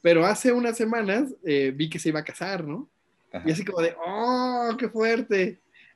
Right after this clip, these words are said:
Speaker 1: Y, y me pasó esto que, <laughs> que te, a ti te pasó. <laughs> De, bueno, ¿qué hubiera pasado, no? ¿Qué hubiera, qué hubiera sido? Porque la neta es que la, la,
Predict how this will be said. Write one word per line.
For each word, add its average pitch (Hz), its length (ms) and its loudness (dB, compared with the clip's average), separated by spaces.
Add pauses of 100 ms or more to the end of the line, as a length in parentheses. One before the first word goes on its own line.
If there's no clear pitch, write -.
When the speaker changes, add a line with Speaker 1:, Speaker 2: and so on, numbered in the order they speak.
(140)
Speaker 1:
Y, 196 220 -2
y 196 40 2
me 190 100 4
pasó 185 220 2
esto 269 200 0
que, 196 120 -6
<laughs> 208 240 0
que 190 80 6
te, 185 160 6
a 160 40 6
ti 180 120 4
te 196 120 2
pasó. 202 500 0
<laughs> - 920 -8
De, 156 80 0
bueno, 202 240 4
¿qué 311 120 6
hubiera 349 240 8
pasado, 160 500 0
no? 147 220 -4
¿Qué 247 120 -6
hubiera, 226 260 2
qué 220 120 -4
hubiera 220 220 0
sido? 190 480 -2 (540)
Porque 170 220 2
la 202 100 6
neta 214 180 4
es 233 60 -10
que 202 220 -2
la, 147 280 -2
la, 139 220 -2